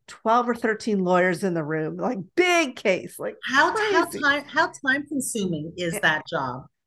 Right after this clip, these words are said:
Speaker 1: Oh, it's, well, that particular deposition, we went, we, we questioned two witnesses for five days.
Speaker 2: Oh, wow.
Speaker 1: So it was, it was a long,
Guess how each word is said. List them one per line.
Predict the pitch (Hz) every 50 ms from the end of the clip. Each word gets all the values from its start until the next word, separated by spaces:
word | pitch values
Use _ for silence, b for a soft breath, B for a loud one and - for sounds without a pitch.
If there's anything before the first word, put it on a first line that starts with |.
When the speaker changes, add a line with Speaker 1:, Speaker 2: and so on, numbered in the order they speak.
| _ -
Speaker 1:
Oh, | - 285 294 254 214 180 - - -
it's, | 262 262 262 - -
well, | 247 277 302 277 254 240 247 240 233 208
that | 202 247 247 262 254
particular | 254 302 277 269 - - 269 254 254 277 262 254 240
deposition, | 226 226 220 226 226 208 214 214 208 - 233 208 208 196
we | 202 196 196
went, | 190 202 202 202 202 190 - -
we, | - 196 196 185
we | 185 190 202 208 202
questioned | 202 - - 240 220 220 226 - - - 226 220 208 202 202 196 - B B B B B B B B B -
two | - - - 285 277
witnesses | 240 254 240 - - 233 233 233 - 233 220 208 -
for | - - 220 214
five | - - 196 180 175 175 170 175
days. | 160 147 - - - 143 - - - _ _ _ _ _ _ _ _ _ _ -
Speaker 2:
Oh, | 180 190
wow. | 180 160 160 170 185 175 139 135 135 -
Speaker 1:
So | - - - 233 208
it | 196 143 202
was, | 220 220 214 202 190 - - _
it | - 214 208
was | 208 214 208 214
a | 214
long, | 202 196 180 190 196 190 185 185 185 185 185 185 185 185 180 180 180